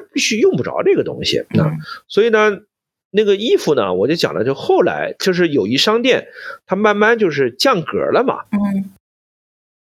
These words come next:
Speaker 1: 降格了以后呢，其实友谊商店就变成一种什么商店？就是它的款型，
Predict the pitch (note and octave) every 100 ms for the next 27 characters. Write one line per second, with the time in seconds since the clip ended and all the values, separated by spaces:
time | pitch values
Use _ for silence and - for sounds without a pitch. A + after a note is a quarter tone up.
0 | _ - A3+ - A#2+ G#3+ D#3+ G2 A#2+ F2
1 | - D#3 G2+ F2 C3+ E3 D#3 C3 F3+ C#3+
2 | C3 D#3 G2+ - - - D3 B2 D3 D#3+
3 | D#3+ - - - - _ _ - F#3+ G3
4 | - - - E2 C#2+ - - D#2+ E2 D#3
5 | F3+